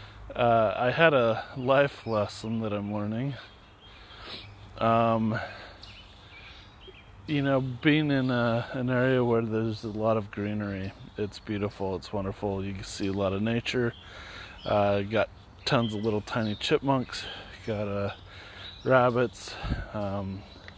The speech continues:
you know, we've got all kinds of wildlife. We've got a deer that hangs around and just, uh, looks like she, she may be pregnant.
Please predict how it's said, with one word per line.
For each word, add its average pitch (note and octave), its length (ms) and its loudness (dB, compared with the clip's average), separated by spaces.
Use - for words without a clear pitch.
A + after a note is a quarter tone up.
you C3 180 2
know, G#2+ 180 4
we've A2 180 0
got B2+ 220 6
all G#2+ 140 4
kinds G#2 360 -4
of F#2+ 160 -4
wildlife. G2 760 0
We've A2 220 -4
got A2+ 160 0
a G#2+ 80 0
deer B2+ 400 2
that A#2 220 0
hangs A#2+ 340 -2
around A2+ 420 0
and G#2+ 160 -4
just, - 300 -6
uh, G2+ 420 2
looks A#2+ 340 -2
like A2 240 2
she, A2 420 -2
she - 200 -6
may A2+ 240 0
be A2 140 0
pregnant. B2+ 640 2